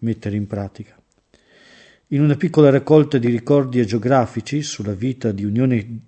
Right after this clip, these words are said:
a Maria, è stato scritto che un tempo, di solito, era costume,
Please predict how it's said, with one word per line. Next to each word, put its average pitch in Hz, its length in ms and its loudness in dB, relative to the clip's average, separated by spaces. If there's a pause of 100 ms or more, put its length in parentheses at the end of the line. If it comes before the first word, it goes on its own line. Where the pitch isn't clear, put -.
(260)
a 107 100 -10
Maria, 117 500 2 (460)
è - 80 -20
stato 151 220 -2
scritto 160 360 -6
che 151 140 -2
un 151 180 -2
tempo, 117 380 0
di 139 100 -4
solito, 117 720 -4 (1500)
era 127 540 4 (160)
costume, 143 960 0